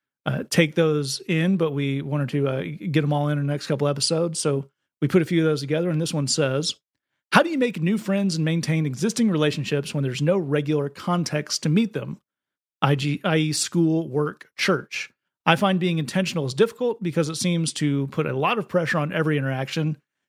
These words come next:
and I also think that guys have unique challenges to that. Also, is it okay that I don't need any more new friends unless something happens organically?"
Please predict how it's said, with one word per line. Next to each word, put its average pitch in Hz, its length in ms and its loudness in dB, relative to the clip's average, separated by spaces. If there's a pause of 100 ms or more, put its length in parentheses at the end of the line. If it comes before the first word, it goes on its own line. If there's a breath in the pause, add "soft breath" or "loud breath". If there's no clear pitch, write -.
(120)
and 151 140 4
I 151 40 4
also 160 280 0
think 151 400 -4
that 147 240 -4
guys 160 440 0
have 156 120 -2
unique 147 360 -2
challenges 143 500 -2
to - 100 -14
that. 123 300 -6 (600)
Also, 190 340 4
is 180 140 -2
it 175 100 2
okay 190 420 0
that 156 260 -4
I 147 160 0
don't 180 320 0
need 247 460 -2
any 156 140 4
more 143 260 0
new 139 160 0
friends 139 440 -2
unless 143 280 -2
something 143 380 0
happens 131 360 -2
organically?" 160 680 -2